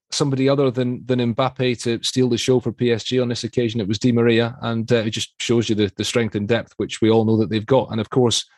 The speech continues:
Robbie, who's joined us now for, um, for the, for the podcast, can, can tell us all about it from the P S G perspective and from what it was like for his, uh, last game at the Parc des Princes for a while.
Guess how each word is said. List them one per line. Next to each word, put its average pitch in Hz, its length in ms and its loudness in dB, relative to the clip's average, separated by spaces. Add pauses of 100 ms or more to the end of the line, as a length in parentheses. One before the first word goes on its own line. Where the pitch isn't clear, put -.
(240)
Robbie, 131 280 4
who's 117 160 0
joined 131 320 2
us 117 140 -4
now 131 180 -2
for, 127 220 -2
um, 117 300 -2 (580)
for 131 120 4
the, 131 260 4
for 143 120 0
the 131 100 4
podcast, 139 480 0
can, 131 220 -2
can 131 200 -2
tell 135 180 0
us 127 100 0
all 127 120 2
about 131 320 -2
it 117 120 -6
from 127 200 -2
the 127 260 0 (380)
P 160 140 4
S 131 120 0
G 156 120 -2
perspective 151 600 -2
and 151 200 -2
from 143 160 0
what 147 160 2
it 139 80 0
was 131 160 -4
like 143 260 0
for 135 200 0
his, 131 340 -2
uh, 135 180 0
last 147 400 -2
game 156 200 0
at 127 60 -8
the 139 80 -6
Parc 143 220 -4
des 147 80 -2
Princes 151 320 -4
for 143 80 -2
a 135 60 0
while. 131 320 -2